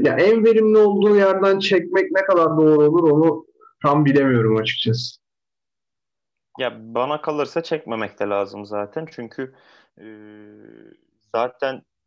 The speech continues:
Speaker 2: yani böyle kafası gidip gelen bir arkadaşımız malum.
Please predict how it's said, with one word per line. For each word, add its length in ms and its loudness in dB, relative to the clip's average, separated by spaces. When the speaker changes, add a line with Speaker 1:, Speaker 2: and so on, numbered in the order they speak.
Speaker 2:
yani 200 -8
böyle 460 -6
kafası 320 -10
gidip 260 -10
gelen 300 -6
bir 180 -2
arkadaşımız 680 -10
malum. 300 -10